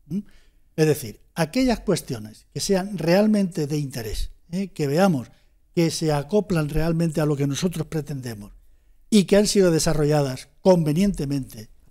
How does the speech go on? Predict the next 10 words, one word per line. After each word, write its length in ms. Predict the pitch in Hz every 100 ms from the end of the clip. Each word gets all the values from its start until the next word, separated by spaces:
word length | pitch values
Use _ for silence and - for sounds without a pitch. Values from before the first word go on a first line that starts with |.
| -
¿eh? 240 | 175 202 -
y 120 | 202
con 260 | 175 190 180
la 80 | 170
limpieza 480 | 165 151 214 220
y 40 | 202
transparencia 800 | 180 - 151 139 127 - 117 - - _
que 120 | - 147
se 120 | 147
exige, 560 | - - 262 285 285